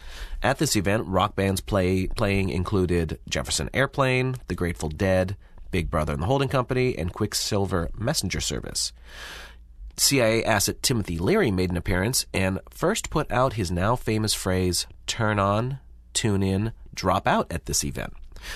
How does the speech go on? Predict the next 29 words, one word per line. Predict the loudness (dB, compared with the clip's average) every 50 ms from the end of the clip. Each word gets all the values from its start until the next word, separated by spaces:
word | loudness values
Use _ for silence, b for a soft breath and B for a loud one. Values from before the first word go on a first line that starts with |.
| B B B B B B
Numerous | 0 2 2 2 2 2
other | 2 2 2 2
big | 2 2 2 2 2
counterculture | 2 2 2 2 2 2 0 0 0 0 -2
figures | 0 0 0 2 2 2 2
were | 2 0
there | 2 2 2 2 2
as | 0 0
well, | -2 -2 0 2 4 6 6 4
such | 4 2 0 0 0 0
as, | 0 0 0 0 0 0 -2 -2
uh, | 0 0 -2 -2 -2 -2
actors | -2 -2 -2 0 0 0 2 2 2 0 0 -2 -2
and | -4 -4 -4 -4 -6 -8 -8 -2
poets. | 0 2 2 2 2 0 -4 -8 B B B B B B B B B B B -14 -4
Plenty | 0 2 4 4 4
of | 4 6
L | 4 4
S | 4 4
D | 4 4
was | 4 4 6
on | 4 4 4 2 0
hand, | -2 -4 -2 0 2 2 2 2 2 2 0 0 0
most | 0 0 0 0
especially | 0 -2 -2 0 0 0 0 0
a | 0
particular | 0 -2 0 0 0 0 0 2 2 2 2
kind | 0 -2 -2 0 2 2 2 2 0 -2
called | -2 -2 0 0 0 0 -2